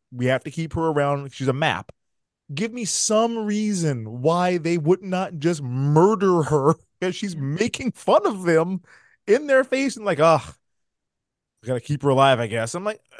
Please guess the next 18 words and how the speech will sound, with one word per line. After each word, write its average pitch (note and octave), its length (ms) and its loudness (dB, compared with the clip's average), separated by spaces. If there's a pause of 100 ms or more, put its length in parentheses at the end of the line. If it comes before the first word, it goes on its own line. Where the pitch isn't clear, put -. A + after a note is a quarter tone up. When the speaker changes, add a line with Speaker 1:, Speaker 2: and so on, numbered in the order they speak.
(120)
Speaker 1:
"Uh, E3+ 160 -4
you G3 100 -2
can D#4 120 4
just, E3 340 -2
there's A#3 220 2
several C#4 360 0
times B3 380 -4
I'm G#3 60 -10
like, G#3 180 -6
if F3+ 120 -6
you C#4 80 0
just C#4 180 0
leave F#3 460 -2
her D#3 180 2
there, A#2 280 -2
she's D#3 220 -10
gonna G3+ 280 -2
die." F#2+ 680 -2